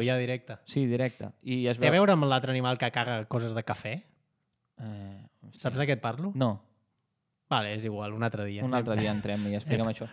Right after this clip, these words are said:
Speaker 2: anem tardíssim
Speaker 1: Però
Speaker 2: avui.
Speaker 1: l'Institut de Tecnològic de Geòrgia va dir que va descobrir això, el per què, els bombats
Speaker 2: I
Speaker 1: cauen amb No he entrat a la notícia,
Speaker 2: Ah,
Speaker 1: Bernat.
Speaker 2: l'han descobert ells.
Speaker 1: Sí,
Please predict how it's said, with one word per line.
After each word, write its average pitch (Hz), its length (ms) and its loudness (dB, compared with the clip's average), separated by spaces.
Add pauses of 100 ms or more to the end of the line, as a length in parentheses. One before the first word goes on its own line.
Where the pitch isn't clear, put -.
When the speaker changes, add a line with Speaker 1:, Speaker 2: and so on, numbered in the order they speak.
Speaker 2:
anem 143 160 0
tardíssim 117 220 4
Speaker 1:
Però 127 240 4
Speaker 2:
avui. 110 100 -2
Speaker 1:
l'Institut 127 460 0
de 135 100 2 (240)
Tecnològic 127 540 -2
de 117 100 0
Geòrgia 120 460 -4 (580)
va 104 80 0
dir 101 160 -4
que 98 140 -10 (560)
va 104 100 -4
descobrir 101 400 -8
això, 107 220 -14 (420)
el 101 100 -6
per 98 220 -4
què, 104 140 -6 (320)
els 107 100 -16
bombats 92 400 -14 (320)
Speaker 2:
I - 80 -8
Speaker 1:
cauen 98 300 -2
amb 104 60 -12 (760)
No 139 160 2
he 147 40 6
entrat 104 280 2
a 117 40 0
la 101 100 0
notícia, 98 360 -2
Speaker 2:
Ah, 107 80 -2
Speaker 1:
Bernat. 101 320 -4
Speaker 2:
l'han 120 140 0
descobert 123 420 2
ells. 98 220 -8
Speaker 1:
Sí, - 200 -10